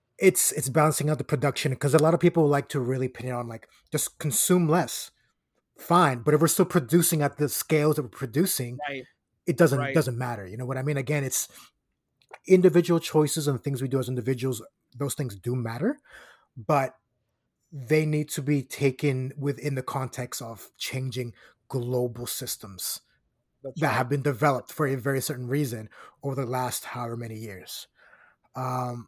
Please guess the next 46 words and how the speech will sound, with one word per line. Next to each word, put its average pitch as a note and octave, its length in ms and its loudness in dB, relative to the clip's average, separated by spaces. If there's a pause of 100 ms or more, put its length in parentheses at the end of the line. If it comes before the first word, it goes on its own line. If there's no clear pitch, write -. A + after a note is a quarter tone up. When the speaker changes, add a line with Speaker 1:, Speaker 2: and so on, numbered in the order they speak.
(420)
Speaker 1:
but C#3 160 -6
anyway, B2 320 -8
look, C3+ 360 -2 (420)
it's, - 460 -6 (800)
I, F#3 120 0
I'm F3 180 0
gonna F#3+ 140 2
try F#3+ 140 4
to F#3 60 6
be F#3 120 2
optimistic F#3+ 540 -4
here. A#3 380 -6 (360)
Um, C3+ 560 -2 (300)
but, C3 420 -2
you B2+ 80 -6
know, B2 80 -6
it's, - 440 -4
it's, D3 220 0
it's, - 240 -6
it's D3 140 -6
hard B2+ 300 -2
to - 80 -12
be, F#2+ 160 -14
it's - 160 -18
hard G#2+ 220 -10
to G2 60 -18
be F#2 120 -16
though, F2 240 -18
but, F#2 180 -14
um, E2+ 360 -18 (420)
we'll A#2+ 140 -12
see, A#2+ 180 -10
we'll A2 140 -14
see B2+ 120 -10
how A2+ 120 -10
we G#2+ 100 -14
go, G2 260 -12 (580)
but D3 120 4
we'll, E3 480 6
we'll D3+ 160 2
probably D#3+ 260 0
put - 160 -2
a C#3+ 60 0
bow C#3 560 0 (200)
on C3+ 180 -6
it - 160 -10